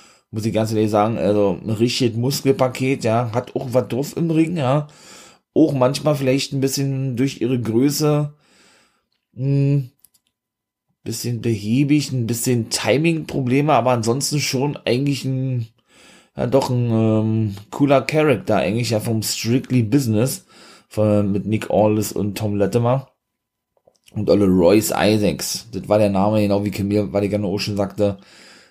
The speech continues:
der, ähm, oder nee, ähm, genau, was ich beim letzten Mal nicht sagte, so ist es richtig, weil mir die Namen nicht einfielen.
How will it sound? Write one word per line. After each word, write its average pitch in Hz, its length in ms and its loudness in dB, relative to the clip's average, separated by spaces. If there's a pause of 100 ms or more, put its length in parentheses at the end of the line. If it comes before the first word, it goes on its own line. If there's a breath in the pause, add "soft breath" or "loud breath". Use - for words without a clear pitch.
(120)
der, 101 800 2
ähm, 101 80 -6
oder 101 240 2
nee, 92 240 0 (220)
ähm, 98 520 -4
genau, 98 300 -2
was 95 120 0
ich 95 100 -6
beim 101 140 2
letzten 104 300 -2
Mal 104 380 0 (260)
nicht 131 380 -6
sagte, 113 580 2
so 107 220 0
ist 123 80 -4
es 107 120 -4
richtig, 117 460 -2
weil 98 140 -2
mir 104 80 -2
die 107 140 -6
Namen 104 500 0
nicht 98 400 -8
einfielen. 104 520 -2